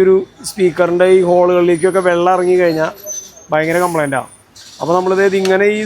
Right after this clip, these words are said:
സ്പീക്കർ പിടിപ്പിക്കുകയാണെങ്കിൽ ഒരു കാരണവശാലും സ്പീക്കറിൻ്റെ ഉള്ളിലേക്ക് വെള്ളം വീഴില്ല. വെള്ളം ഇതിൽ വീണ് കഴിഞ്ഞാൽ ഇങ്ങനെ പോവുള്ളൂ.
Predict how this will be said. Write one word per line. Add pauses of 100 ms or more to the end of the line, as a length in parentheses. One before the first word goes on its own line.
സ്പീക്കർ
പിടിപ്പിക്കുകയാണെങ്കിൽ (960)
ഒരു
കാരണവശാലും (340)
സ്പീക്കറിൻ്റെ
ഉള്ളിലേക്ക്
വെള്ളം
വീഴില്ല.
വെള്ളം
ഇതിൽ
വീണ്
കഴിഞ്ഞാൽ (100)
ഇങ്ങനെ
പോവുള്ളൂ.